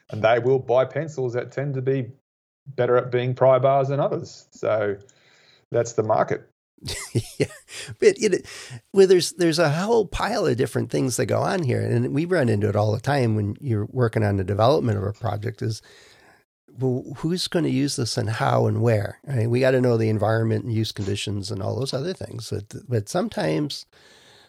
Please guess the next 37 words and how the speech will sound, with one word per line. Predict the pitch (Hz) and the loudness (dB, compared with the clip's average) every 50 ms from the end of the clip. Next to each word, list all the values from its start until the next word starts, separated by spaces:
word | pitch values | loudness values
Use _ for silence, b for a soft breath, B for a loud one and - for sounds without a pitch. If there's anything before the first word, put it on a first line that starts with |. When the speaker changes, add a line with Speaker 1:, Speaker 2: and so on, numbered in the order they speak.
| b b _ | b b _
Speaker 2:
um, | - 139 123 113 110 107 104 101 - - _ _ _ _ _ _ _ _ _ _ _ _ _ _ _ _ _ _ - | -2 0 0 0 0 0 -2 -4 -6 -10 _ _ _ _ _ _ _ _ _ _ _ _ _ _ _ _ _ _ -8
you | - 135 120 | -8 -6 -2
can't | - 175 165 156 | 0 0 0 2
imagine | 147 139 151 180 202 202 220 110 | 2 2 0 0 0 0 -2 0
all | 98 95 95 107 | 0 -2 -2 -4
of | 107 - | -4 -4
those. | - 50 - 113 - - _ _ _ _ _ _ | -6 -6 -6 -8 -12 -16 _ _ _ _ _ _
And | 147 135 160 | -2 2 2
then | 196 208 170 | 4 4 4
on | 131 120 113 | 4 4 4
the | 113 104 | 2 2
top | - 139 170 180 175 | 2 2 2 4 2
of | 127 98 | 0 0
it, | 104 107 | 0 0
I | 107 110 | 0 0
think | 107 120 113 - _ _ - _ | 0 0 -2 -4 _ _ -12 _
part | - 123 131 147 | -2 0 0 0
of | 143 107 | 0 -2
the | 107 98 | -2 -4
discussion | 98 98 101 - 110 104 107 - 107 104 104 | -4 -4 -4 -4 -4 -4 -4 -4 -4 -4 -4
we | 110 107 110 | -4 -4 -4
were | 107 104 104 104 | -4 -4 -2 -2
having | 107 110 110 107 104 101 | -2 -2 -2 -2 -2 -4
before | 104 107 - 131 117 104 | -4 -6 -6 -6 -4 -2
we | 107 110 | -2 -2
hit | 110 87 | -4 -4
record | 101 107 107 - - 131 151 151 117 | -6 -8 -6 -6 -6 -6 -6 -6 -6
was | 104 107 104 | -8 -8 -6
that | - 107 120 | -8 -8 -8
some | - - 165 185 175 | -6 -6 -6 -4 -4
people | - 127 123 - 127 120 | -4 -6 -4 -4 -4 -4
just | 117 127 123 113 - - | -2 -2 -2 -2 0 2
override | 135 131 123 120 120 110 110 113 127 143 127 | 2 2 4 4 2 2 4 2 2 2 2
all | 110 113 110 107 | 2 4 4 4
those | 107 104 101 | 2 2 0
systems | - 107 104 - - 117 120 127 143 - | 0 -4 -4 -4 -4 -4 -6 -6 -6 -6
and | 110 110 113 110 110 | -4 -4 -4 -4 -6